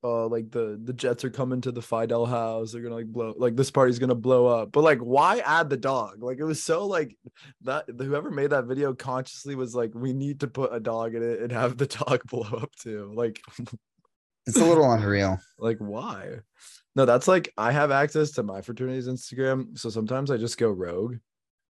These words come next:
Speaker 1: and I post shit. So, like, uh, A Pi Nationals posted this. My phone's bugging.
Speaker 2: Well, I wanna
Speaker 1: But
Speaker 2: look at it. How,
Speaker 1: it,
Speaker 2: how
Speaker 1: it
Speaker 2: do I find your Instagram?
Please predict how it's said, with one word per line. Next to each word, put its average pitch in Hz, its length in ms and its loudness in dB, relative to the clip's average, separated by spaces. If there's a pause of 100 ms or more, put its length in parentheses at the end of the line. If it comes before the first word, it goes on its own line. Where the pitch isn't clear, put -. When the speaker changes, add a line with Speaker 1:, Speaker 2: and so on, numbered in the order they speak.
(500)
Speaker 1:
and 107 100 0
I 104 80 2
post 92 280 -2
shit. 127 300 0 (220)
So, 117 200 4
like, 107 240 2
uh, 98 280 -4 (220)
A 110 180 -4
Pi 123 240 -4
Nationals 101 640 -6
posted 107 400 -8
this. 101 180 -10 (1300)
My 113 100 -8
phone's 104 300 -8
bugging. 101 460 -8 (600)
Speaker 2:
Well, 107 180 4
I 107 100 6
wanna 113 240 4
Speaker 1:
But 135 160 6
Speaker 2:
look 110 80 -2
at 98 100 0
it. 101 60 -4 (460)
How, 123 240 8
Speaker 1:
it, 120 80 4
Speaker 2:
how 123 80 6
Speaker 1:
it 123 60 2
Speaker 2:
do 139 60 4
I 143 120 4
find 110 300 0
your 104 120 0
Instagram? 101 560 -4